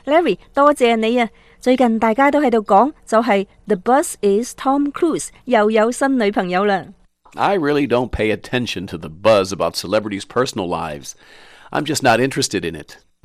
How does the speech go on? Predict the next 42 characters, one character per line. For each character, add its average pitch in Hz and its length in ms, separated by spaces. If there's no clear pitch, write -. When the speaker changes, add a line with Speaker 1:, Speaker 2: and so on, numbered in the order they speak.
Speaker 1:
我 190 140
對 214 200
嗰 214 120
啲 254 220
關 262 220
於 262 120
名 180 220
人 170 180
嘅 196 80
傳 180 280
說， 208 180
通 311 200
常 175 300
都 247 120
唔 214 80
係 170 180
好 190 160
感 196 160
興 185 280
趣 - 100
嘅。 170 280
但 175 220
係 180 360
Tom 269 300
Cruise 277 340
係 220 140
我 233 80
好 180 180
鍾 254 320
意 269 100
嘅 208 80
電 202 180
影 196 120
明 180 220
星， 285 200
所 - 180
以 226 140
有 196 160
關 240 260
佢 247 120
嘅 214 120
事， 196 240